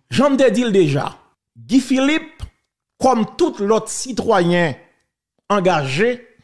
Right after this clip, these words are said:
capable de sentir nécessité pour gagner une révolution qui fait dans le pays, hein.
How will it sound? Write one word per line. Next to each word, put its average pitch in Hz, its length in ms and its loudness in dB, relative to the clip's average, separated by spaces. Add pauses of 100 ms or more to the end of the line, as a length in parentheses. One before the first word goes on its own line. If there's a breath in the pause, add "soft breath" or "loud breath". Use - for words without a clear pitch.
(360)
capable 214 400 0
de - 40 -4
sentir 233 520 -2
nécessité 233 1300 -2 (240)
pour 214 160 2
gagner 226 160 4
une 208 80 4
révolution 196 640 2
qui 208 100 -2
fait 185 200 0
dans 170 80 0
le 139 40 2
pays, 123 280 2
hein. 80 120 -10